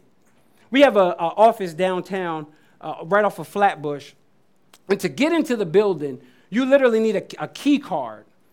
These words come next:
You can't get in without the key card. You can buzz. And even if you do get in the building,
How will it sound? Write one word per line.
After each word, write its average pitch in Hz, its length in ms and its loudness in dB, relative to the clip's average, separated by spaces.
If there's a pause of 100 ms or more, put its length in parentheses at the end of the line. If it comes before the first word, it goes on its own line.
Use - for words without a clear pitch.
You 226 120 -4
can't 285 340 0
get 233 120 2
in 226 180 2
without 190 220 2
the 170 80 -10
key 104 180 -8
card. 160 220 -6
You 240 80 -4
can 196 200 -2
buzz. 160 520 2 (400)
And 208 140 2
even 359 260 4
if 269 140 0
you 208 100 -6
do 233 240 0
get 226 160 -4
in 185 60 -6
the 175 60 -2
building, 160 440 -2